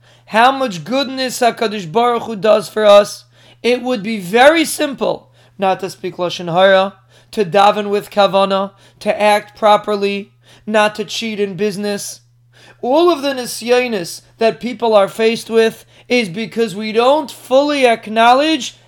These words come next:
HaKadosh Baruch Hu's goodness. Because if a person will fully internalize how much he is dependent on Hashem, it would literally be impossible for us to do an Aveira.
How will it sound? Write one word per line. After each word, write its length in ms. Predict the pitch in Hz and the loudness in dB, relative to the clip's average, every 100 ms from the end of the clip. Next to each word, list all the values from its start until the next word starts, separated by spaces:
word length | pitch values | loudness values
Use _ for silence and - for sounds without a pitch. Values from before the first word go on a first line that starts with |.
| - | 0
HaKadosh 520 | 226 - 220 202 165 | 2 2 -4 -4 -6
Baruch 320 | 190 185 185 | 0 0 0
Hu's 200 | 175 160 | -6 -12
goodness. 560 | 160 - - - - - _ _ _ _ _ _ _ - | -12 -18 -18 -18 -18 -20 _ _ _ _ _ _ _ -10
Because 380 | 262 269 254 214 | -2 -2 0 -2
if 100 | 233 | -2
a 120 | 233 | -4
person 580 | 233 240 349 - 339 339 | -4 -2 -2 -2 -4 -4
will 160 | 285 254 | -4 -6
fully 440 | - 302 339 330 | -4 0 2 0
internalize 880 | 285 247 247 233 190 - - - - _ _ _ _ | -2 -2 -2 -2 -4 -6 -10 -16 -20 _ _ _ _
how 320 | - 247 294 | 2 4 4
much 440 | 277 254 285 294 | 2 4 4 4
he 140 | - 240 | -4 -6
is 120 | 220 | -6
dependent 600 | 170 175 202 240 254 220 | -8 -2 2 2 0 -2
on 120 | 220 | 0
Hashem, 680 | 208 190 - 220 220 214 220 _ _ _ - _ | 0 -2 -2 0 2 0 -8 _ _ _ -20 _
it 180 | 247 247 | -4 -2
would 220 | 240 220 | -2 -2
literally 560 | 233 277 311 294 277 262 | -2 -4 -2 -2 -4 -8
be 280 | 214 247 | -8 -8
impossible 1000 | 240 220 208 - 254 269 320 - 277 240 226 | -8 -10 -12 -8 4 6 6 2 -2 0 -6
for 220 | 220 220 | -2 4
us 340 | 214 220 - - _ - | 4 4 -2 -20 _ -8
to 140 | 226 | -6
do 220 | 175 202 | -2 -2
an 80 | 190 | -2
Aveira. 480 | 170 156 156 - | -4 -6 -12 -14